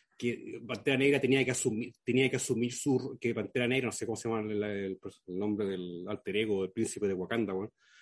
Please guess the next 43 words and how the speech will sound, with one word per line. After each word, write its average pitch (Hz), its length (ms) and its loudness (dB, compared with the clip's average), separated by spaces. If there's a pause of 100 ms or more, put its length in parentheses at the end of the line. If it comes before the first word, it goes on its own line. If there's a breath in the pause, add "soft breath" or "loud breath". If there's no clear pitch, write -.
(240 soft breath)
eh, 101 320 2
tenía 117 240 2
que 120 120 2
asumir, 123 560 0
eh, 104 580 0 (220)
como 101 680 0 (280)
su, - 240 -14
gracias 139 340 0
al 110 60 -2
villano 117 260 2
se 139 100 -2
da 117 60 2
cuenta 139 260 4
que - 80 0
él 123 60 2
tiene 135 200 4
que 135 60 -2
asumir 127 360 2
el 117 200 2
rol 127 360 0
como 110 680 0
que, 107 200 -6 (160)
apro-, 120 320 -6 (100)
como 117 240 0
compartir 120 640 0
la 143 80 4
riqueza 139 720 2
y 127 100 2
proteger 131 460 0
a - 20 2
los 131 180 4
afroamericanos 123 680 2
que 120 120 -10
están 131 360 -2
en, 123 200 2
eh, 110 440 0 (400 soft breath)
que 113 80 0
viven 131 220 6
en 131 60 6
la 120 100 4
pobreza 131 840 2
o 117 160 2
la, 104 840 -2